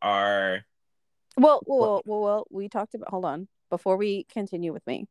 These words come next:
Speaker 2: why don't you give a
Speaker 1: Mm-hmm.
Speaker 2: little synopsis of your twenty twenty-one and, like, how you got to this moment? Because you did something very, very life-changing and pivotal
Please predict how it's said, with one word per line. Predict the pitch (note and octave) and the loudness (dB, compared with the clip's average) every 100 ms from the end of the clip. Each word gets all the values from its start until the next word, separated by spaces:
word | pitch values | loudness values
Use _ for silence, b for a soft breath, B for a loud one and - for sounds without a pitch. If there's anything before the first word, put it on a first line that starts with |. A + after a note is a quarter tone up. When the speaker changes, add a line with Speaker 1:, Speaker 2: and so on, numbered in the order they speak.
| _ _ _ _ _ _ _ | _ _ _ _ _ _ _
Speaker 2:
why | - F#3 G3 | 2 4 6
don't | A#3 | 4
you | A3 | 2
give | G3 F#3+ F#3 F#3 G3 G#3 - - - | 4 4 4 2 0 -6 -18 -20 -10
a | F3 | -4
Speaker 1:
Mm-hmm. | F#3 F#3 | -2 -2
Speaker 2:
little | F#3 F3+ E3+ | 0 -2 -4
synopsis | - G3 E3 D#3+ - E3 - | -8 -6 -6 -8 -10 -12 -4
of | E3+ E3+ | -4 -4
your | E3+ E3 G3+ E3+ - - | -2 2 2 2 -2 -6
twenty | D#3 D#3 | -6 -4
twenty-one | - D3+ D3 C#3+ C#3+ | -4 -4 -2 -2 -2
and, | C#3+ | -6
like, | C#3+ C#3 | -8 -10
how | - D3 | -4 -2
you | C#3+ E3 | -2 -4
got | - D3 - | -2 -2 -2
to | D#3 | -2
this | F3+ A#3+ | 0 0
moment? | F3 E3 E3 - | -2 0 -2 -4
Because | - F3 E3+ | -2 -2 0
you | F3+ A3+ G#3+ F#3+ | 2 4 6 6
did | - F3+ | 4 4
something | - E3+ F3+ D#3 | 4 2 0 2
very, | D#3 F3 D3+ C#3 - | 6 8 6 4 -2
very | D#3 E3 E3 | 2 6 6
life-changing | C#3 C3+ - D3 D3+ C#3 | 6 4 -2 -10 -10 -12
and | - | -6
pivotal | D3+ C#3+ C3+ C#3 | -6 -4 -2 -2